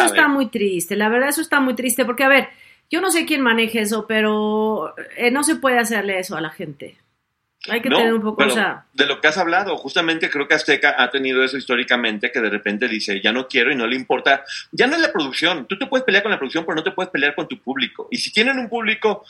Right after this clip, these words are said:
Speaker 1: de más de un millón de personas, más toda la gente de redes sociales que está viendo la academia, ese público tienes que respetarlo para que siga contigo y hacer que el proyecto termine bien sin tantas dificultades como está pasando. Por cierto, se va a presentar O V siete en la academia este domingo y vamos a ver si no se golpean.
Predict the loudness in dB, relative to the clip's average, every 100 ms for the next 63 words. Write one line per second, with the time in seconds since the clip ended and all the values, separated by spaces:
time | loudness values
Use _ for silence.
0 | -20 _ _ 0 2 4 2 2 0 0
1 | -2 -2 -4 -4 -2 -2 -4 _ _ -8
2 | -2 -2 0 0 2 2 -2 -2 -2 -2
3 | -2 -4 -2 -2 0 2 2 2 0 0
4 | -2 -2 -2 0 -2 -2 -4 -4 -4 -4
5 | -6 -4 -2 -2 -2 0 2 2 0 -2
6 | 0 0 0 -4 -4 -4 -4 -8 -2 0
7 | 2 0 0 0 -2 0 -4 -6 -6 -4
8 | 0 0 -2 -2 -2 0 -2 -4 -8 -10
9 | -6 -4 -4 -6 -8 -6 -6 -6 -6 -8
10 | -10 -16 -2 0 2 2 4 2 2 -2
11 | 0 0 0 -2 -4 -2 -4 -2 0 0
12 | 0 0 0 0 -2 -2 -2 -2 -4 -4
13 | -4 -4 -8 -20 -18 -18 -6 0 2 2
14 | 2 0 -2 -8 -6 -4 -4 -6 -4 -8